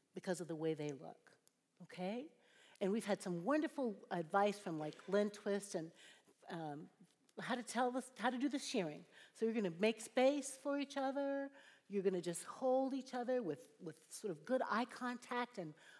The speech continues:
body language and let that person talk. And we're gonna do three minutes and then three minutes, okay? And, and Anurag is gonna, well, he's talking, so I'll let you know. Can I use your thing? Okay,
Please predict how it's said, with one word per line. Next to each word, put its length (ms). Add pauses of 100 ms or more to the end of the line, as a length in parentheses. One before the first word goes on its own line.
body 380
language 440 (300)
and 140
let 180
that 180
person 360
talk. 360
And 100
we're 120
gonna 160
do 260 (320)
three 180
minutes 300
and 100
then 120
three 200
minutes, 480
okay? 360 (500)
And, 240 (140)
and 220
Anurag 400
is 80
gonna, 280 (180)
well, 120
he's 180
talking, 380
so 160
I'll 180
let 240
you 60
know. 180
Can 160
I 40
use 220
your 80
thing? 180 (460)
Okay, 200